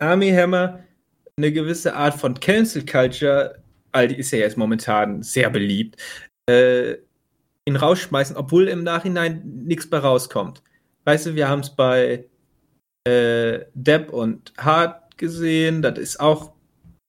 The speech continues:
bescheuert gewesen, aber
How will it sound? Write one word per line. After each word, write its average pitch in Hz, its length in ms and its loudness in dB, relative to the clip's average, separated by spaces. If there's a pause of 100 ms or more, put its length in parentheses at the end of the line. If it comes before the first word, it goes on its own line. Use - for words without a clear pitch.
bescheuert 139 480 2
gewesen, 135 600 -4 (500)
aber 131 560 2